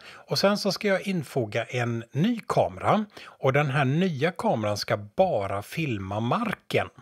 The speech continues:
Och sen ska vi ändra zoomnivån på just marken så att det kommer att se ut som att marken rör sig fortare än bakgrunden. Eh, häng med så tar vi och, eh, gör det här.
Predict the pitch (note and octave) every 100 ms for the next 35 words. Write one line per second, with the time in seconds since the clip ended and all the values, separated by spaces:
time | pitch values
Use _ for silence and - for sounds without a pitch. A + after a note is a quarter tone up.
0 | _ _ - - - - B2 C#3+ B2 C#3+
1 | D#3+ G#3+ G3 A#2+ A#2+ - G3 F3+ A#2 G#2
2 | G#2 E3 G3 - F3 G#2 - A2 B2 G2
3 | F#2+ _ C3 D#3+ G#3 - - - - -
4 | F#3 C3 - D3 C3 - - C3 C#3+ -
5 | D3 B2+ B2 A#2+ - - D#3+ - A#3 E3+
6 | - - - - - - B2 A2 - B2
7 | G2+ - A2+ A2 G2 - G#2+ - D3 -
8 | - F#2 G2+ - A#2 G2+ A2+ A2 - A2
9 | F#2+ F#2+ F#2+ G2 - - - - A2 G#2+
10 | G#2+ - F3+ A3+ A#3+ A3 A#3 - - F3
11 | F#3 C3+ B2+ - C#3 B2+ - - C#3 -
12 | D#3 D#3 D#3 F#2 C#3 G#3+ C#3 F#2